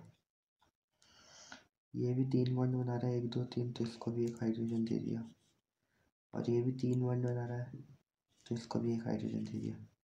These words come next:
तो total stigma बॉन्ड कितने हो गए? एक, दो, तीन, चार, पाँच, छः,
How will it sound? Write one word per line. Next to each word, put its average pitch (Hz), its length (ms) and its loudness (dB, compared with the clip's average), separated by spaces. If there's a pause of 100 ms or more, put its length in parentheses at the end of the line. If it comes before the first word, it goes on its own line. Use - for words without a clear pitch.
(800)
तो 131 100 -2
total 123 320 4
stigma 123 300 4
बॉन्ड 120 200 2
कितने 120 280 0
हो 113 80 0
गए? 117 220 2
एक, 131 160 -2 (1300)
दो, 127 220 0 (1300)
तीन, 127 420 -2 (800)
चार, 123 480 -4 (760)
पाँच, 123 400 -2 (400)
छः, 123 300 -2